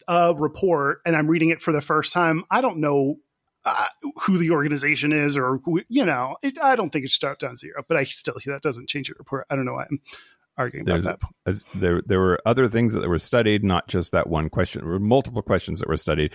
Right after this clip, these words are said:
Speaker 2: There was a similar backfire effect to, uh, being told that the Bush administration tax cuts increased federal revenue.
Speaker 1: <laughs>
Speaker 2: And then a, a
Speaker 1: Sorry, that, just that sentence alone should be false, like, uh,
Speaker 2: Yeah.
Speaker 1: impossible.
Speaker 2: And then, and then a,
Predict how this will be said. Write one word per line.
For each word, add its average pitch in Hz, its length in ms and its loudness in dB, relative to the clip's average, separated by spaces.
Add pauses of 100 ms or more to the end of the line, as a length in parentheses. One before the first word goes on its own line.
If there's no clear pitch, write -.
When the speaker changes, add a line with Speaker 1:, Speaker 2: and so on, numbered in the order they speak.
(160)
Speaker 2:
There 98 100 0
was 90 120 0
a - 20 -8
similar 151 280 0
backfire 117 440 2
effect 101 400 0 (100)
to, 90 440 4 (440)
uh, 78 320 2
being 104 260 0
told 120 220 2
that 98 100 -2
the 92 80 -2
Bush 110 240 2
administration 90 880 2 (320)
tax - 360 -2
cuts - 520 -2
increased 104 580 0
federal 95 320 2
revenue. 139 480 2 (760)
Speaker 1:
<laughs> 240 160 4 (100)
Speaker 2:
And 104 240 4
then 127 500 4 (100)
a, 117 180 2 (500)
a 113 100 4
Speaker 1:
Sorry, 208 160 4
that, 220 120 -2
just 240 180 2
that 214 160 2
sentence 214 320 0
alone 185 520 4
should 170 280 0
be 156 120 -2
false, 170 460 2
like, 202 260 2
uh, 185 220 4
Speaker 2:
Yeah. 180 120 0 (100)
Speaker 1:
impossible. 170 640 0 (480)
Speaker 2:
And 117 140 4
then, 110 180 2
and 113 140 2
then 110 80 4
a, 107 80 2